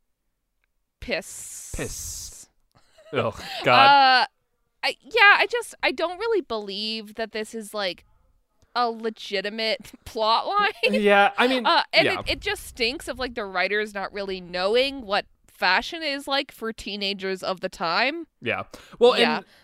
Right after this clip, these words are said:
Speaker 2: I mean, it, it's, it has a lot of similar issues to the same plot line that we got in season two, where Sam's family is poor, and it's like, still though, Sam never repeats an outfit, and, like,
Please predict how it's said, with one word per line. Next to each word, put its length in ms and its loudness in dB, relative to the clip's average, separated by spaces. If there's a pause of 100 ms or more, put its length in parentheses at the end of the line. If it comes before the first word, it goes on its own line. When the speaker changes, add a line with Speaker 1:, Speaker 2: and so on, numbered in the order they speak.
Speaker 2:
I 120 2
mean, 200 -2
it, 260 -4
it's, 380 -6 (120)
it 140 -2
has 280 0
a 60 4
lot 220 4
of 100 0
similar 380 -4
issues 400 -6
to 60 -12
the 120 -6
same 540 -6 (500)
plot 320 2
line 140 -2
that 100 -6
we 80 -4
got 240 2
in 80 -12
season 380 -8
two, 420 -6
where 260 -2
Sam's 480 -6
family 440 -8
is 120 -8
poor, 480 -2
and 180 -6
it's 160 -10
like, 300 0 (420)
still 380 2
though, 220 2
Sam 320 -4
never 240 -2
repeats 340 -8
an 100 -12
outfit, 640 -4
and, 140 -4
like, 160 -4